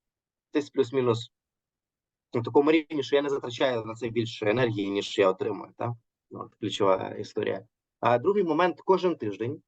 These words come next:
не знаю, кожен тиждень я там, не знаю, там, з-, кожні вихідні проводжу час там з дитиною. Кожні вихідні я прибираю, та, наприклад, прибирання мені дає наповнення, от, як би воно не звучало, та? Може, парадоксально навіть.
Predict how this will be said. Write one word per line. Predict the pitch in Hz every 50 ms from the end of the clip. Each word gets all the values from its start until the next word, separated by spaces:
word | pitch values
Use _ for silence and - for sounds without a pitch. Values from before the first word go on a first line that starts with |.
| _
не | - 127
знаю, | 117 110 95 92 95 -
кожен | 160 175 147 117 110 101 117
тиждень | - 214 226 185 156 120 107
я | 110 117
там, | 120 113 107 104
не | 104
знаю, | 95 95 - -
там, | 98 98 95
з-, | 90 - - - - - - _ _ _
кожні | - 113 107 107 95
вихідні | 90 92 92 - 107 107 139 185 202 208 190 - _ _ _ _ _
проводжу | - 113 120 131 131 117 107
час | 110 - 131 123 120 120 -
там | _ 95 95 95
з | 92
дитиною. | 107 104 - - 104 95 95 98 104 - _ _ _ _ _
Кожні | - 139 139 120 113 110 104
вихідні | 101 101 98 - 107 98 95 - 147 165 147
я | 123 117
прибираю, | 117 113 113 117 113 113 113 113 107 101 95 95 - - _ _
та, | 117 123 135 127 117 107 98
наприклад, | 107 110 107 - 107 104 104 95 -
прибирання | - 104 92 104 104 113 139 160 180 170 156
мені | 123 107 95 101
дає | 104 107 107 107 101
наповнення, | 98 98 - 104 95 92 92 92 95 95 92 - _
от, | - 95 - _ _ _ _ _
як | - 95 95
би | 101 98
воно | 104 101 101 98
не | 98 101
звучало, | 92 104 104 98 - 98 95 95 - - -
та? | - 113 117 117 - _ _ _ _ _ _ _ _ _ _ _ _ _ _ _ _ _ _ _ _ _ _ _ _ _ _
Може, | 110 104 101 101
парадоксально | - - 110 110 120 120 117 - - 82 80 82 87
навіть. | 101 104 110 110 117 117 -